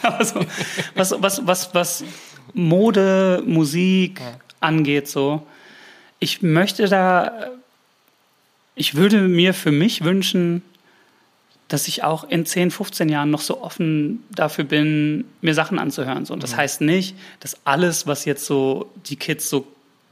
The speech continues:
Speaker 1: krank abhypen, so, ich muss das nicht geil finden. Ich muss auch nicht jeden Schuh geil finden, aber ich,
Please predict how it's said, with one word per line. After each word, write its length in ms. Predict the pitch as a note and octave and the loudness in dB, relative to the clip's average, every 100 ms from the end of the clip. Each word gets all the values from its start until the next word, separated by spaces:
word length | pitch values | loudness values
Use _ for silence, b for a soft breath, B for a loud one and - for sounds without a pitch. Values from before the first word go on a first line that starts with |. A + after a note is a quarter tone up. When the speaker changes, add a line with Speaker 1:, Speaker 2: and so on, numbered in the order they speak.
| - | -14
Speaker 1:
krank 300 | - D3 - | -2 -2 -2
abhypen, 500 | D3 - C#3+ C#3 C#3+ | -4 0 0 0 -4
so, 120 | C#3 | -6
ich 180 | - - | -8 -10
muss 340 | B2+ B2 D#3+ - | -6 -4 -4 -6
das 220 | F3+ - | -6 -6
nicht 160 | A2+ | -10
geil 220 | - - - | -10 -10 -12
finden. 220 | - - | -14 -12
Ich 120 | - | -4
muss 120 | E3 | -2
auch 80 | D#3 | 0
nicht 160 | C#3+ - | -2 -2
jeden 220 | C3+ C3+ | -4 -2
Schuh 280 | - E3+ F#3+ | -4 -4 -6
geil 240 | - - | -8 -10
finden, 220 | - C#3 | -6 -6
aber 100 | - | -6
ich, 100 | D#3+ | -10